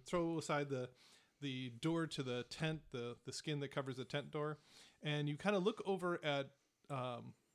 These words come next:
Craval's tent, and it looks,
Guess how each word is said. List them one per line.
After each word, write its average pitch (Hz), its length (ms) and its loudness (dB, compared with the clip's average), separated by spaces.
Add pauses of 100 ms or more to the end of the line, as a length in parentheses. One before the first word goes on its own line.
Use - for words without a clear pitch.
(240)
Craval's 175 460 2
tent, 113 380 -6 (640)
and 143 640 0 (560)
it 147 120 0
looks, - 640 -2